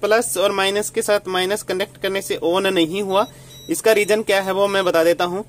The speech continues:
इसका reason ये है कि अपना जो ये magnetic switch है ना, ये on नहीं हुआ, और इसको on करने के लिए आपको पता है इसके अंदर एक magnet होती है,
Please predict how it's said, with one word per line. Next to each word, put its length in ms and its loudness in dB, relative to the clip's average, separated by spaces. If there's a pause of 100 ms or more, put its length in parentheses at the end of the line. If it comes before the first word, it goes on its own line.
(280)
इसका 260 0
reason 300 -2
ये 200 0
है 200 2 (360)
कि 340 -2 (340)
अपना 280 0
जो 120 2
ये 120 4
magnetic 500 0
switch 300 -4
है 80 2
ना, 160 -2 (320)
ये 160 2
on 240 4
नहीं 260 4
हुआ, 200 2 (260)
और 120 2
इसको 260 2 (160)
on 180 2
करने 240 0
के 100 0
लिए 120 2
आपको 220 0
पता 200 0
है 100 4
इसके 220 -2
अंदर 260 2
एक 100 0
magnet 440 0
होती 240 -4
है, 160 0